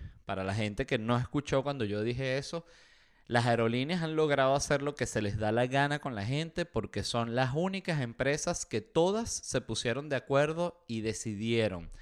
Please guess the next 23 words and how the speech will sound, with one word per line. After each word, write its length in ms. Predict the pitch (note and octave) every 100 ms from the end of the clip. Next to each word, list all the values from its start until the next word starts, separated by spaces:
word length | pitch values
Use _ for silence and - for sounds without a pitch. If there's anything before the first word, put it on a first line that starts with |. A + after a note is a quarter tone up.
| - - - - -
"Si 280 | - C#3 B2
todas 680 | - E3+ G3 A3 - -
nosotros 680 | C3+ B2+ - C3+ A2+ - -
somos 320 | - A#2+ C3+
una 240 | D#3+ D3+ C#3
mierda 540 | C#3 B2+ G2 - - - - - _
con 160 | - A#2
los 120 | A2
pasajeros 580 | - A2 A2 A#2 G#2+ G2
al 300 | A#2 B2 B2
mismo 380 | B2+ D#3 E3 G#3+
tiempo, 640 | A3 C#3+ A2 F#2 - - -
ojo, 380 | B2+ C#3 D#3 C#3
nadie 440 | C3 C3 C#3+ F3+
puede 300 | F3+ F3+ F#3
dar 200 | F#3 F3+
buen 200 | F#3 F3+
servicio. 600 | - E3+ D3+ B2+ - - - _ _ _ _ _
Si 320 | - - C#3+
todos 400 | B2 F#3+ A#3+ A#3+
damos 380 | G#3+ F3+ D3+ B2+
mal 240 | C#3+ D3+
servicio, 640 | D3+ F#3 F3 A3 A3+ B3+